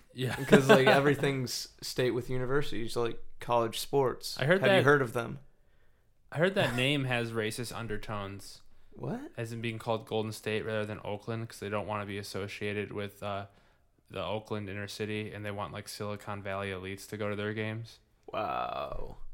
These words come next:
Speaker 1: So,
Speaker 2: They're
Speaker 1: there's, there's
Speaker 2: also
Speaker 1: some more fuel to your hatred to Golden State
Speaker 2: They're also
Speaker 1: player.
Speaker 2: moving to San Francisco, like, next year.
Speaker 1: Oh, really?
Speaker 2: Yeah.
Speaker 1: Yeah, see, they're getting out of there.
Speaker 2: Yeah. Every team's
Speaker 1: Oh,
Speaker 2: getting out
Speaker 1: poor
Speaker 2: of there.
Speaker 1: Oakland.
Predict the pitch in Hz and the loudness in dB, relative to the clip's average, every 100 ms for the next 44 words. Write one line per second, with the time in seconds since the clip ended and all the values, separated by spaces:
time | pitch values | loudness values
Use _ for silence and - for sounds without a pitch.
0 | - - 107 98 98 - - - - - | -10 -2 0 0 -4 -12 -14 -14 -14 -18
1 | - 143 - 156 196 196 220 208 185 - | 0 8 10 12 12 12 12 12 12 10
2 | 180 170 170 143 131 - 143 135 131 123 | 8 8 6 6 4 4 2 2 0 0
3 | 120 120 113 - 151 160 165 170 156 151 | 2 2 2 4 8 8 8 6 4 4
4 | 131 - 139 127 123 113 131 - 110 - | 0 2 2 2 -4 -2 -2 0 -2 -2
5 | 80 - 113 120 - 120 131 123 - - | -4 -6 -6 -6 -6 -6 -4 -6 -12 -20
6 | _ - 120 113 104 113 - - - 107 | _ 2 4 4 2 0 -4 -10 -4 -4
7 | - 135 110 107 110 107 110 110 117 110 | -4 -8 -6 -6 -4 -4 -2 0 0 -2
8 | 107 - - - - - - _ 101 123 | -4 -6 -8 -14 -18 -18 -20 _ -4 0
9 | 123 107 - _ - 127 143 139 117 117 | 0 0 -12 _ -4 -2 0 -2 -2 6
10 | 175 117 117 196 185 151 202 156 113 | 6 6 8 8 10 10 8 4 0